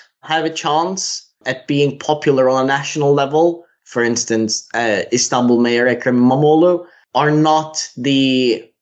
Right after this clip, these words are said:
establishment politicians, uh, that are defining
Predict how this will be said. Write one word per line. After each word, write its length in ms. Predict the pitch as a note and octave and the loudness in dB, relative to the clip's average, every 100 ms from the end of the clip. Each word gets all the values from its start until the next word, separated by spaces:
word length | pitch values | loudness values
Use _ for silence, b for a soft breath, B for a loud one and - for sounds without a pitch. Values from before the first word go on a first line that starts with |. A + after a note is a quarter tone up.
| - | -6
establishment 840 | C3+ - F#3 F3+ E3 D#3 D#3 C#3+ | -4 -2 -2 -2 -2 -2 -2 -4
politicians, 960 | - D3 C#3+ D#3+ D3 A#2+ G2+ G2 - - - | 0 0 0 -2 -4 -4 -6 -8 -10 -8 -2
uh, 180 | A#2 A2+ | -2 0
that 200 | B2 B2+ | -2 -2
are 540 | B2+ B2+ B2 A#2+ - - | 0 0 -2 -6 -12 -6
defining 760 | C#3 - D#3 D3+ C#3 A#2 A2 | -4 0 0 0 -2 -4 -6